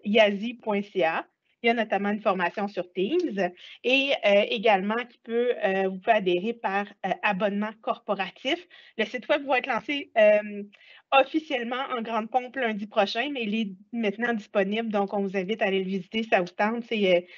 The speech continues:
c'est notre nouveau bébé, donc on voulait vous le montrer un petit peu cet après-midi.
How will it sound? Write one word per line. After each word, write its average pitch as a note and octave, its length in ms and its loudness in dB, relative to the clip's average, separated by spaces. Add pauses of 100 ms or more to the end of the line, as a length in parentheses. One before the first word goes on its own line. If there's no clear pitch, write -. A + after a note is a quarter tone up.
(140)
c'est B3+ 100 0
notre C4 260 2
nouveau B3 200 -2
bébé, A3 320 2
donc A3+ 220 -2
on G#3 100 0
voulait G3+ 220 -2
vous G3+ 140 -4
le G3+ 60 0
montrer F#3 280 -4
un G#3+ 80 -4
petit G#3 120 -12
peu A#3+ 140 -4
cet F#3+ 200 -4
après-midi. F3 500 -4